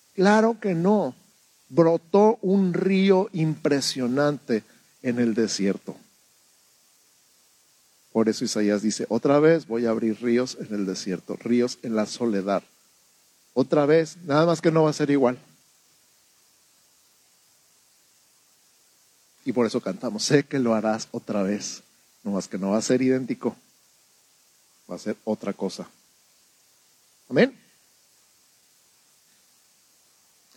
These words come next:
Te voy a dar otros ejemplos de soluciones innovadoras dadas por Dios.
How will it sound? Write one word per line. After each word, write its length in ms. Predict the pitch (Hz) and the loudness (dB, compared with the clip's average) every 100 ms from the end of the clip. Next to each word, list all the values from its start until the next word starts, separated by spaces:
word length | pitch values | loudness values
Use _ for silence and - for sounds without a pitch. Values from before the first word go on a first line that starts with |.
| _ _ | _ _
Te 80 | 143 | 2
voy 120 | 147 | 4
a 40 | 147 | 6
dar 100 | 156 | 4
otros 260 | - 175 | 0 -4
ejemplos 340 | 160 170 175 147 | 0 2 2 0
de 60 | |
soluciones 680 | - 156 139 - 170 190 - | 2 2 2 2 2 2 0
innovadoras 840 | 160 147 139 123 123 147 143 123 117 | -4 0 2 2 2 2 2 0 2
dadas 300 | 123 127 - | 2 2 -2
por 220 | 120 113 | -6 0
Dios. 360 | 120 120 - | 0 0 -2